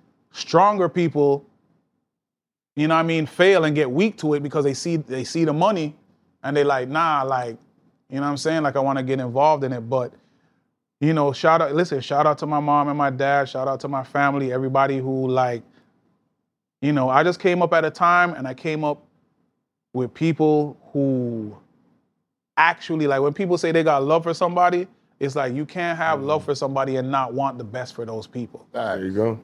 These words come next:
Speaker 1: You know what I mean? Yo, I would just end it on, end it on this if I had to. We live in the wildest time. Like, social media, the internet, is just,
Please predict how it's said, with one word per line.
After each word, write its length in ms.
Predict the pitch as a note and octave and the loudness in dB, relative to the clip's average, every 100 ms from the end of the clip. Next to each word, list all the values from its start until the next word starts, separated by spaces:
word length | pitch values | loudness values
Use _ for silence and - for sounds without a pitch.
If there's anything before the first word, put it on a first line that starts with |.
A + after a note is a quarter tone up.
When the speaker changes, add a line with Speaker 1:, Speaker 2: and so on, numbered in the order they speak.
| - | -6
Speaker 1:
You 160 | C3+ | -2
know 60 | C#3+ | 0
what 100 | D3 | 0
I 40 | |
mean? 300 | D3 D#3+ E3 - _ - | -2 -2 -4 -10 _ 0
Yo, 460 | E3+ D3+ B2 G2 _ _ _ _ _ _ _ _ _ _ _ _ _ _ _ _ _ _ _ _ _ _ _ - | 2 2 -2 -8 _ _ _ _ _ _ _ _ _ _ _ _ _ _ _ _ _ _ _ _ _ _ _ -2
I 100 | D#3 | 2
would 100 | F3 | 2
just 180 | E3+ - | 0 -4
end 200 | D3+ D#3+ | -4 -2
it 100 | D#3 | -2
on, 440 | D3 C#3+ C3+ B2+ B2+ | -2 -2 -4 -8 -10
end 160 | C#3 C#3 | -10 -8
it 60 | B2+ | -6
on 200 | A#2+ A2+ | -6 -8
this 180 | A#2 | -8
if 120 | A#2 A2+ | -10 -14
I 60 | |
had 280 | A2+ A#2 A2 | -14 -16 -16
to. 120 | - - _ _ _ _ _ _ _ _ | -20 -20 _ _ _ _ _ _ _ _
We 280 | G#2+ C#3+ F3 | -4 0 2
live 460 | E3 E3+ E3+ D#3 D#3+ - _ | 2 2 0 -2 -8 -16 _
in 520 | C#3+ C3+ B2+ A#2 A2+ A2 | -4 -2 -2 -4 -8 -8
the 60 | |
wildest 720 | A2+ A2+ C3+ D3 D3 C#3 B2 | -8 -4 0 0 0 -2 -6
time. 400 | - C#3+ B2+ A#2+ | -6 -4 -4 -6
Like, 300 | A#2+ A#2 A#2 - | -10 -10 -12 -14
social 400 | - D3 D3+ C#3+ | -8 -2 -2 -2
media, 400 | C#3+ D3+ D#3 D3+ | -2 0 2 2
the 160 | C#3+ B2 | 0 -4
internet, 540 | C#3 D3+ D3 D3 D3 - _ _ _ _ _ _ | -10 -8 -6 -4 -4 -6 _ _ _ _ _ _
is 160 | A#2 A#2 | -14 -6
just, 560 | C#3 C#3+ - - - | -2 -2 -6 -14 -14